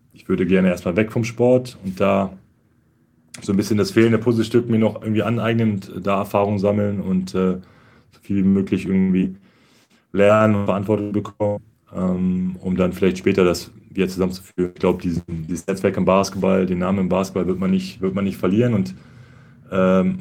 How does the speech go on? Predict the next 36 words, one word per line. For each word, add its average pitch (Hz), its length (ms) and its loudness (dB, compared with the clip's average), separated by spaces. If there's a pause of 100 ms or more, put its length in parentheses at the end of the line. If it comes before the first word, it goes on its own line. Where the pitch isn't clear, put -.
man 95 120 -8
kann 98 140 0
da 98 80 2
quasi 95 260 2
immer 101 160 2
zurück. 123 340 2 (960)
Und, 92 600 -2 (380)
ähm, - 460 -10
ich - 100 -20
find 92 240 0
das 92 180 0
auch 92 320 2
was, 95 360 0
was, - 520 -2
ähm, 85 640 -8 (480)
an 92 120 -4
manchen 107 300 2
Stellen 104 300 4
vielleicht 104 300 2
noch 95 180 -4
im, 95 240 0
im 92 420 -6 (680)
deutschen 95 280 -2
Basketball 95 440 0
auch 95 120 0
noch 92 120 -2
fehlt, 117 320 2
dass 95 120 -8
es - 60 -16
wirklich 95 360 -8
Personen 101 320 4
gibt, 95 200 0
die 101 40 -2
irgendwie 95 160 0
beides 98 260 2
vereinen, 120 540 -2